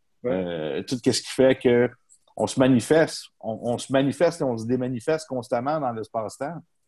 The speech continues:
Speaker 2: Ce qui fait que les deux ensemble, on est là, puis qu'on n'a pas l'air de bouger, c'est qu'on s'est donné un rendez-vous énergétique, de façon de parler, oup,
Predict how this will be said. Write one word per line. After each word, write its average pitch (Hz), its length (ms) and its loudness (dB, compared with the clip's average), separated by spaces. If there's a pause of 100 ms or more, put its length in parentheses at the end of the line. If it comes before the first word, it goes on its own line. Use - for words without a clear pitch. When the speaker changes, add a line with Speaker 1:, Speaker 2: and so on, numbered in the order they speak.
(580)
Speaker 2:
Ce - 100 -12
qui - 100 -18
fait 156 180 4
que 156 100 2
les 135 200 6
deux 151 160 4
ensemble, 160 420 -2
on 127 120 -6
est 120 60 -6
là, 143 160 -2
puis - 100 -16
qu'on 120 100 -6
n'a 135 100 -8
pas 127 100 -6
l'air 139 140 -2
de 131 80 -8
bouger, 120 480 -4 (260)
c'est 131 240 0
qu'on 117 180 -6
s'est 113 140 -8
donné 120 220 2
un 131 80 2
rendez-vous 127 460 2
énergétique, 123 580 -8
de 175 80 -4
façon 160 320 -2
de 139 40 -8
parler, 139 400 -2 (360)
oup, - 180 2